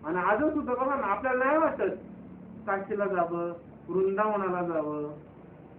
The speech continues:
आणि जर वाटत असेल तर मी कोणाला निषेध करत नाही किंवा ऑब्जेक्शन घेत नाही, पण माझ्या संतांनी सांगितलंय की ज्याला इकडं तिकडं शोधण्यापेक्षा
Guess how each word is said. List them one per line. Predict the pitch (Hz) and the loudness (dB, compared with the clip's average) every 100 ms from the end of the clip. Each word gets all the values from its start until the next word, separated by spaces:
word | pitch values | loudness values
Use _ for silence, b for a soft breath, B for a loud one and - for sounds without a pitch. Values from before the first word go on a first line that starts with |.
| - - | -18 -4
आणि | 196 | 2
जर | 254 302 | 6 10
वाटत | 277 277 294 | 10 8 4
असेल | 285 285 254 269 | 2 0 0 2
तर | 269 277 - - - - - - - - - 196 | 2 -2 -12 -20 -20 -20 -20 -20 -20 -20 -10 -2
मी | 254 | 0
कोणाला | 285 294 294 - - - 226 | 4 4 4 2 -8 -12 -4
निषेध | 233 254 | 2 2
करत | 320 311 302 294 | 4 6 4 4
नाही | 254 233 | 0 0
किंवा | 269 | 0
ऑब्जेक्शन | 254 285 311 339 | 2 2 2 2
घेत | 339 339 | 2 2
नाही, | 302 240 170 - - - - | 2 0 -2 -6 -18 -20 -4
पण | 220 | 0
माझ्या | 233 233 277 | 2 4 2
संतांनी | 285 240 240 247 | 2 0 0 -2
सांगितलंय | 247 226 190 180 175 196 302 311 - - - | 0 2 2 2 0 0 0 -2 -10 -20 0
की | 269 330 349 - - | 4 4 2 -6 -2
ज्याला | 240 233 269 311 | 4 6 6 6
इकडं | 277 277 294 | 2 0 0
तिकडं | 302 302 294 | -2 -2 -2
शोधण्यापेक्षा | 294 262 240 240 247 247 233 220 285 | 0 0 0 0 -2 -2 2 4 2